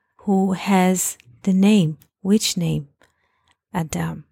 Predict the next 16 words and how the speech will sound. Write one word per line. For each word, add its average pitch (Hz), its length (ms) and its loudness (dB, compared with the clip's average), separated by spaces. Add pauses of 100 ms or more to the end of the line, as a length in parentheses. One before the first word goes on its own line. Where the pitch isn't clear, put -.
(180)
So - 320 0
here 226 300 4
in 226 140 6
this 208 300 2
verse 226 500 2
we 190 120 2
have 170 220 0
a 175 60 -8
chain 185 680 -2 (1000)
of 165 240 -2
thinking. 214 720 0 (1000)
First - 420 0
of 208 160 0
all, 208 400 2 (560)
the 180 80 -4
Nephilim 170 840 0